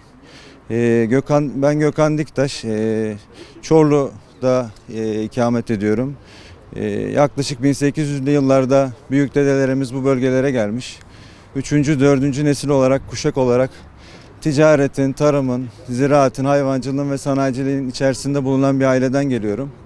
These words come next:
Uzun yıllardır da Cumhurbaşkanımızın davasında hem gönüllülük esasıyla hem de bazı vakıflar aracılığıyla, e, çok fazla görevler almaya çalıştım.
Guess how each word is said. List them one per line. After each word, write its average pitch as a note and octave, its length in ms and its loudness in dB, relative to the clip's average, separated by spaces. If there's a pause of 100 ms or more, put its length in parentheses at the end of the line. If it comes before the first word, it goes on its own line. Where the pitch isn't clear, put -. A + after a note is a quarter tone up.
(500)
Uzun C#3+ 220 0
yıllardır D#3+ 580 2
da D3+ 220 0 (240)
Cumhurbaşkanımızın D3 840 -2
davasında C#3+ 720 0 (580)
hem D#3+ 260 0
gönüllülük D#3+ 480 2
esasıyla C#3+ 720 0 (180)
hem E3 200 -2
de D3+ 120 2
bazı D3 300 2
vakıflar D3 400 -2
aracılığıyla, C#3+ 680 0 (420)
e, A#2+ 420 0
çok D#3 180 0
fazla C#3+ 520 0
görevler C#3+ 460 2
almaya C#3 340 -2
çalıştım. C#3+ 540 -10